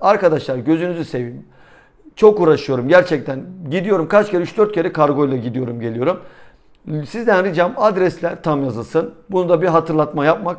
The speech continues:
istedim. Sizlerden rica ediyorum bakın. Şimdi, e, şimdi tabii Trabzonspor takımımızda başkanımızın açıklamaları geldi. Bana göre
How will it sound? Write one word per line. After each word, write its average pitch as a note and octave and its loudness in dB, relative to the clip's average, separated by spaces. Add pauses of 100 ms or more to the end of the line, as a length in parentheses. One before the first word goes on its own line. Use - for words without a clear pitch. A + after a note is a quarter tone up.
istedim. D3 -6
Sizlerden D#3 0
rica C#3+ 4
ediyorum A#2 -4
bakın. B2+ -6 (880)
Şimdi, A3 2 (1000)
e, B2 2 (800)
şimdi F#3+ -4
tabii G3 0
Trabzonspor E3+ -2
takımımızda C3 -4 (580)
başkanımızın F3+ 0
açıklamaları C#3+ -2
geldi. B2 -6
Bana G#3 2
göre E3 0